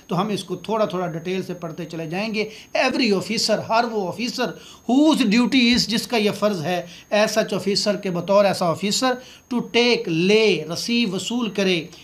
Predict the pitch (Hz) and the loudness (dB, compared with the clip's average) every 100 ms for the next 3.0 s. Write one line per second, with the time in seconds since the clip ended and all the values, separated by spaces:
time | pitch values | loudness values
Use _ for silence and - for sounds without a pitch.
0 | - - 247 208 196 196 208 - 220 190 | -16 -2 -2 0 -2 -2 -2 0 0 0
1 | 202 196 - - 247 247 226 156 - - | -2 -4 -10 -6 -2 0 0 -2 -6 -18
2 | - - 240 247 220 220 208 208 202 | -18 -4 0 0 2 2 2 -2 -2